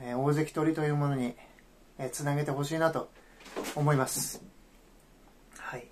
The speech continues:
そしてもう一人、真のつく三役がね、錦木ですね、新小結の錦木。錦木はね、玉鷲戦ですね。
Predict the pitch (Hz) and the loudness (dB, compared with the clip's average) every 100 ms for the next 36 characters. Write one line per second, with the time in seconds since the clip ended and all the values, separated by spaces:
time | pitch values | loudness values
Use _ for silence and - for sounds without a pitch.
0 | - - 214 208 - 226 190 233 240 - | -14 -6 -4 -2 4 6 8 8 8 4
1 | 208 190 - 220 214 196 - - 147 175 | 2 2 2 4 6 4 2 -4 -2 0
2 | 165 151 131 110 147 - - - - - | 0 -2 -4 -4 -4 -6 -14 -20 -20 -20
3 | - 156 151 147 - - 220 233 240 214 | -14 -2 2 2 2 0 2 4 4 6
4 | 214 208 - 220 214 - 208 214 220 202 | 4 4 4 4 4 4 4 4 2 2
5 | 190 165 165 165 - 202 196 160 - - | 4 2 0 -2 -2 2 4 4 0 -16
6 | - - - - - - - - 160 190 | -20 -20 -20 -20 -20 -20 -20 -6 -2 -2
7 | - 247 233 214 156 - 170 180 180 180 | -2 0 4 6 4 2 4 6 6 4
8 | - 175 147 - 131 139 147 143 | 0 2 0 -2 0 2 0 -2